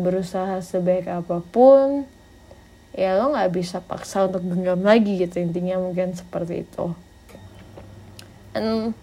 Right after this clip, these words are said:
ya, gue masih berproses. Gue pikir, ya, ini juga paling sama lah seperti orang-orang yang datang dan pergi di waktu-waktu yang lalu gitu kan. Em,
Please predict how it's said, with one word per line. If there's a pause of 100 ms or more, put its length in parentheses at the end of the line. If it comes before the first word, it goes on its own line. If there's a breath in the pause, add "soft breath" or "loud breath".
ya,
gue
masih
berproses.
Gue
pikir, (800 loud breath)
ya, (240)
ini
juga
paling
sama
lah
seperti
orang-orang
yang
datang
dan
pergi (720 loud breath)
di
waktu-waktu
yang
lalu
gitu
kan. (1080 loud breath)
Em,